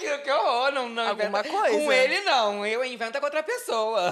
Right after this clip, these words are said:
Speaker 2: Não, mas não. Tô falando, sei lá, alguma coisa, algum climão,
Speaker 1: Alguma treta?
Speaker 2: sei lá, é. Tá me parecendo.
Speaker 1: Ah, eu,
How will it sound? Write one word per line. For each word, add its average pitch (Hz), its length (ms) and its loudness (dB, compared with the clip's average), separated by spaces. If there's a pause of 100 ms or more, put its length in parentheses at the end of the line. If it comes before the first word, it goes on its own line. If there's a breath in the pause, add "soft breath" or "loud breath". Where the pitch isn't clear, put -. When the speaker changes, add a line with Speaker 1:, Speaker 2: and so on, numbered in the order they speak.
(100)
Speaker 2:
Não, 269 280 6
mas 220 220 0
não. 214 240 2
Tô - 100 -10
falando, 175 220 -2
sei 214 100 -4
lá, 381 140 -2
alguma 185 280 -6
coisa, 220 560 -4
algum 175 320 -10
climão, 220 320 -4
Speaker 1:
Alguma 165 160 -2
treta? 208 280 0
Speaker 2:
sei - 160 -2
lá, 277 520 0
é. 190 220 -2
Tá 226 140 -10
me 196 120 -6
parecendo. 220 380 -2
Speaker 1:
Ah, 202 260 4
eu, 214 300 -4